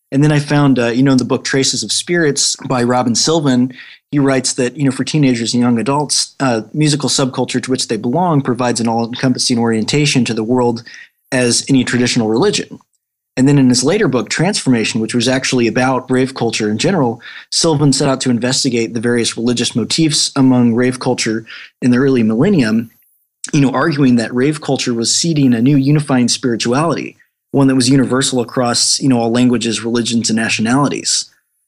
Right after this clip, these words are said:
And, and then, of course, then I found Graham Saint John's Rave Culture and Religion, which is a tome of research on this topic. And, you know, part of the book description here, uh,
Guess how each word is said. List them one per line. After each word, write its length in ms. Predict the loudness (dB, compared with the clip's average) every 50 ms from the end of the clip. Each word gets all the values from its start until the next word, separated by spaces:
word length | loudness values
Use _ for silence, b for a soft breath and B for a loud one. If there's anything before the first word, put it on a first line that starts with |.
| _ _ _ -2
And, 640 | 0 2 4 4 4 4 4 2 2 0 -4 -4 -2 0
and 120 | 2 4
then, 120 | 4 4 2
of 100 | 0 -2
course, 260 | -2 -2 -2 0 0
then 100 | 0 0
I 60 | 0
found 280 | 0 0 -2 -2 0 0
Graham 240 | 0 0 0 0
Saint 240 | 0 0 0 0 0
John's 360 | 0 0 2 2 2 0 0
Rave 220 | 0 0 -2 -2 -2
Culture 300 | -2 -4 -4 -2 -2 -4
and 100 | -2 -2
Religion, 580 | 0 0 0 0 0 0 2 2 2 0 0 -2
which 180 | -2 -2 -2
is 100 | -2 -2
a 80 | -2 -2
tome 240 | -2 0 2 2 2
of 140 | 2 2 2
research 400 | 2 2 2 0 -2 -2 -2 -4
on 80 | -4
this 120 | -4 -4 -4
topic. 560 | -4 -4 -6 -4 -6 -8 -8 -10 -16 _ _ _ _ _ _ _ _ -2
And, 380 | 0 2 2 4 4 2 2 0 -6 _ _ _ _ _ -2
you 100 | 0 0
know, 80 | 0
part 180 | 0 0 -2 -2
of 60 | 0
the 60 | 0
book 120 | -2 -4 -4
description 460 | -4 -4 -4 -4 -4 -4 -2 -4 -2
here, 340 | 0 2 2 2 2 0 0
uh, 200 | -2 -2 -2 -2